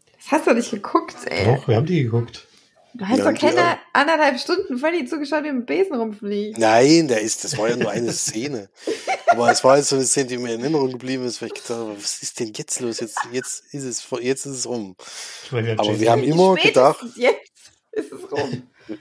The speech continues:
Speaker 3: wir haben immer gesagt, äh, "Vielleicht ist der nächste besser", ne? Wenn,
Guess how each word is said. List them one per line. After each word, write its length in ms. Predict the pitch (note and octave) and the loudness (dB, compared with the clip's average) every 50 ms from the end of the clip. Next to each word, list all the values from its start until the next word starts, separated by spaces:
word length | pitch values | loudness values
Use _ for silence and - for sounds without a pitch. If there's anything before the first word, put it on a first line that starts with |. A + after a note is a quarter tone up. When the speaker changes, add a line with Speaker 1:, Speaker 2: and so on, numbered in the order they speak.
| _ _ - | _ _ 0
Speaker 3:
wir 120 | A#2 A#2+ | 2 2
haben 120 | A#2+ B2 | 4 2
immer 220 | A#2+ - D#3 E3 D3 | 2 2 4 4 4
gesagt, 560 | C3 C3 A#2 A#2+ A#2+ B2 B2+ - - - - - - | 4 4 4 6 6 6 6 2 -2 -14 -10 -4 -2
äh, 240 | B2 A#2+ A#2+ A2+ A2 - | 0 0 0 -2 -4 -6
"Vielleicht 340 | - - A2+ A#2+ A#2+ - | -4 0 0 0 0 -2
ist 140 | - - - | -4 -2 2
der 80 | B2 A2+ | 2 2
nächste 320 | A2+ A#2 A2+ - - G#2+ | 2 2 0 -2 -2 -4
besser", 400 | G2+ G#2+ G#2+ A2 A2+ G#2 G2 F#2+ | -2 -2 0 0 0 0 0 0
ne? 300 | G2 G2+ G2+ G#2 A2 G#2+ G2+ | 0 -2 -4 -4 -6 -6 -4
Wenn, 200 | A2+ A#2 A#2 | -4 -6 -6